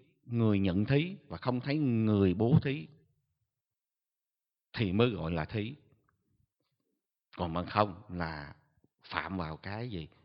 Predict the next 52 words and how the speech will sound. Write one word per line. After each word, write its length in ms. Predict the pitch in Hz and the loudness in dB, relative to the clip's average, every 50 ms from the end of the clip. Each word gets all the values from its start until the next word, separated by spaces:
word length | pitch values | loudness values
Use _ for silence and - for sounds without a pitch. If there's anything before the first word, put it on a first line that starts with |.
| _ _ - | _ _ -6
Không 200 | - 107 98 98 | -6 -6 -4 -6
có 80 | 107 | -8
chánh 200 | 101 - 110 117 | -8 -6 -6 -4
niệm. 240 | 101 82 76 71 76 - _ - - - - - - | -4 -4 -6 -8 -12 -18 _ -20 -20 -20 -20 -12 -6
Mà 80 | - 98 | -6 -6
không 280 | - - - 160 160 151 | -4 -2 -2 0 0 0
chánh 220 | - 170 175 147 | -2 -2 0 0
niệm 240 | 104 95 98 117 127 | 2 2 0 0 -2
thì 100 | - 98 | -6 -8
không 360 | - - - 131 131 113 98 | -8 -6 -6 -6 -4 -4 -4
giải 180 | 92 87 92 101 | -4 -6 -6 -6
thoát 240 | - 143 139 - | -6 -8 -8 -6
giác 200 | - 135 143 - | -6 -8 -6 -6
ngộ 240 | 104 90 78 76 90 | -6 -6 -6 -6 -8
mà 120 | 95 90 - | -10 -10 -6
thôi. 220 | - 98 98 98 98 - - - - _ _ _ _ _ _ | -4 -4 -4 -4 -6 -12 -20 -20 -20 _ _ _ _ _ _
À, 120 | - 101 101 - - | -10 -10 -8 0 4
cùng 220 | 123 123 104 95 | 4 4 4 4
lắm, 240 | 101 107 117 147 160 - - - - _ | 2 2 2 2 -2 -8 -12 -20 -20 _
hành 340 | - - 117 127 107 98 95 | -8 -4 -2 0 0 0 0
động 220 | 90 87 85 101 | 0 -2 -2 -2
thí 240 | 110 127 139 156 165 | 0 2 2 2 2
đó, 220 | 151 147 147 151 147 - - | -2 -4 -4 -6 -8 -6 -2
nói 180 | 123 127 139 | 0 0 0
như 160 | 139 127 113 95 | 0 -2 -4 -4
vậy 220 | 87 78 80 90 | -4 -6 -4 -4
không 160 | 101 110 110 | -6 -6 -6
phải 200 | 90 85 87 110 | -6 -6 -6 -6
là 100 | 139 131 | -6 -6
hành 200 | 98 95 85 87 | -6 -6 -8 -8
động 200 | 87 85 82 92 92 | -8 -10 -10 -10 -8
thí 200 | - 123 120 123 | -6 -6 -6 -6
đó 120 | 131 131 | -6 -6
nó 100 | 127 123 | -6 -8
không 220 | 123 - 107 - - | -8 -10 -12 -12 -10
có 120 | - 117 107 | -10 -8 -8
lợi 200 | 92 82 85 87 | -6 -8 -8 -6
ích. 220 | - 104 135 - _ _ _ _ _ _ _ _ _ _ _ _ _ - - - _ | -4 -6 -6 -6 _ _ _ _ _ _ _ _ _ _ _ _ _ -20 -20 -20 _
À, 380 | - 95 95 95 98 95 85 - - - _ _ _ _ - | -6 -4 -2 -2 -2 -4 -4 -8 -12 -20 _ _ _ _ 0
nó 80 | 143 147 | 0 0
chỉ 240 | 143 - 98 110 135 | 2 2 0 0 0
không 320 | - - 143 127 127 127 | 0 2 0 2 2 4
đưa 280 | 131 135 135 135 131 127 | 4 6 6 6 6 4
đến 220 | 127 135 156 156 | 4 2 0 0
giải 240 | 113 101 90 92 104 | -2 -2 -2 -2 -4
thoát 240 | - 110 104 147 - | -4 -6 -8 -8 -8
sanh 260 | - 127 117 117 113 | -8 -6 -6 -6 -6
tử 200 | 113 98 98 120 | -6 -4 -4 -2
luân 200 | 139 135 117 107 | -2 -2 -4 -4
hồi 240 | 104 98 95 95 95 | -2 -2 -2 -2 -2
mà 140 | 95 92 90 | -4 -4 -6
thôi, 360 | - 110 113 123 123 107 | -2 0 0 0 0 0